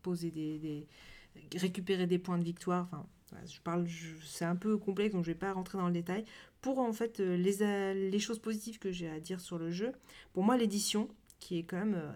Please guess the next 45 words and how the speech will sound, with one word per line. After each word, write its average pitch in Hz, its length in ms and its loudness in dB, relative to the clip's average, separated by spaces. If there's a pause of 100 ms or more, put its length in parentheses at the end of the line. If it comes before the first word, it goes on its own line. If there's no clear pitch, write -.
réussie. 185 540 0 (440)
On 185 120 4
a 190 80 4
un 185 140 6
plateau 196 320 0
joueur 190 180 2
individuel 185 540 4
avec 170 260 0
le 196 80 4
récap 208 480 2
au 190 40 2
milieu 190 640 2
des 165 280 0
actions 190 480 -2
et 160 140 0
de, 160 400 -4 (200)
des, 165 280 -6 (100)
des, 170 200 2
des 170 140 0
sept 208 300 0
manches, 196 240 0
donc 180 140 -4
c'est 175 160 -8
plutôt 220 300 -8
bien 196 260 -2
fait. 202 280 -4 (1300)
Les, 208 380 6
euh, 185 520 0 (180)
le 214 180 4
pla-, 190 360 0
il 185 160 0
y 190 80 8
a - 40 8
plusieurs 247 400 -2
cartes, 208 180 -2
parce 175 140 -6
que 175 40 -6
comme 175 100 2
je 180 40 4
dis, 180 60 2
il 185 40 4
y - 20 4
a 170 40 0
plusieurs 190 280 -2
scénarios. 190 460 -2